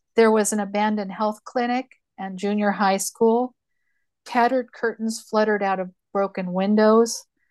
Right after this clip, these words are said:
The athletic ground in front of the school now serves as a parking lot for construction vehicles, and there was a radiation screening center alongside the road leading to the junior high school. There was a large sign detailing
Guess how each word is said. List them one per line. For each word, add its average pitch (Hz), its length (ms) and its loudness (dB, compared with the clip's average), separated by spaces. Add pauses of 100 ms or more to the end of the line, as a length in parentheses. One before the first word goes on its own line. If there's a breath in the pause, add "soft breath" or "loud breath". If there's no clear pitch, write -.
(340)
The 226 100 2
athletic 247 480 4
ground 208 320 -4
in 196 80 -12
front 202 220 -8
of 196 120 -10
the 196 80 -8
school 208 480 2
now 190 220 0
serves 190 380 -4
as 185 120 -8
a 180 100 -10
parking 220 500 -2
lot 180 260 -2
for 190 100 -8
construction 196 680 -2
vehicles, 175 720 0 (480 soft breath)
and 220 160 4
there 220 120 6
was 214 160 4
a 220 80 4
radiation 226 680 2
screening 220 480 -2
center 180 360 -6
alongside 190 720 -2
the 185 140 -12
road 180 320 -4
leading 185 360 -4
to 185 100 -8
the 180 140 -12
junior 175 380 -10
high 190 160 4
school. 170 520 0 (1040)
There 220 120 6
was 214 220 4
a 208 60 4
large 220 500 2
sign 214 460 -6
detailing 202 720 -6